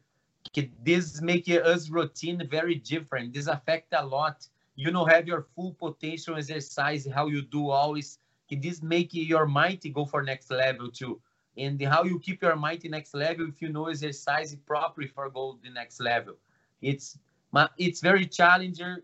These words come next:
to keep us think about how us make something better and no stop, you know. Que if it, on,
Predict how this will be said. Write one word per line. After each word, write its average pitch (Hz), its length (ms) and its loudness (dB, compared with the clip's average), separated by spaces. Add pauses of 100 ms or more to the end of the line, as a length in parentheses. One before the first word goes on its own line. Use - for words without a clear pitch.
to 147 80 -16
keep 170 300 -10
us 165 300 0
think 160 280 -10
about 151 440 0 (180)
how 147 300 0 (500)
us 147 320 -4
make 160 300 -8
something 147 400 -6
better 143 440 2 (280)
and 127 640 -10 (340)
no 147 200 6
stop, 147 460 4
you 120 80 -6
know. 127 200 -2
Que 123 260 -12 (180)
if 147 260 -2
it, 147 260 0 (160)
on, 170 260 2